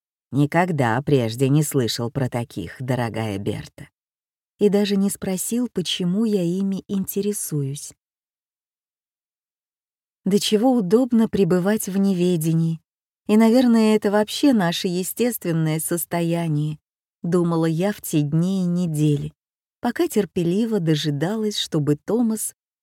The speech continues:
подал признаки жизни или без предупреждения нагрянул в Мадрид.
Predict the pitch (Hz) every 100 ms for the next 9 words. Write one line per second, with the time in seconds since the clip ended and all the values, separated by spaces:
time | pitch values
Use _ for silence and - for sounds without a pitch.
0 | - 302 294 220 214 - 190 185 175 151
1 | 160 151 156 233 233 208 202 - _ _
2 | _ 302 269 170 196 - - 165 160 156
3 | 160 151 151 226 240 220 208 170 147 143
4 | 151 156 160 156 151 156 151 147 139 143
5 | -